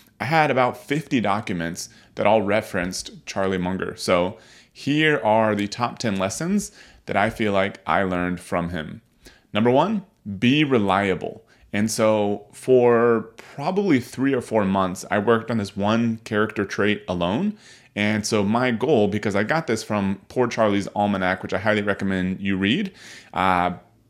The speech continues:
but he re-, he talked about, it was actually, I believe, his son that was commenting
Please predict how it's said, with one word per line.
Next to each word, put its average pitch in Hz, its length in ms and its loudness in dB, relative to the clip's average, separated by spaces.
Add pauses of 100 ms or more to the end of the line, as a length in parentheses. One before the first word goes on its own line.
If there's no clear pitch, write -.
but 127 200 2
he 160 320 -4
re-, 135 200 -4
he 165 300 0
talked 139 320 -2
about, 98 520 4 (300)
it 107 60 -4
was 113 120 0
actually, 147 280 4
I 107 40 4
believe, 113 280 0
his 98 160 -4
son 107 460 0
that 95 80 2
was 95 100 -2
commenting 117 560 -2